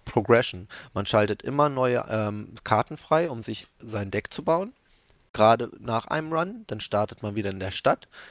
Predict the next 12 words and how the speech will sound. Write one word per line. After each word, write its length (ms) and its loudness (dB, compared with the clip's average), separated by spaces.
In 80 -6
der 140 4
Stadt 400 0
kann 140 -2
man 200 -2
am 180 -4
Anfang, 560 0
es 440 -12
gibt 180 -2
zwei 300 2
Währungen, 480 0
Gold 440 4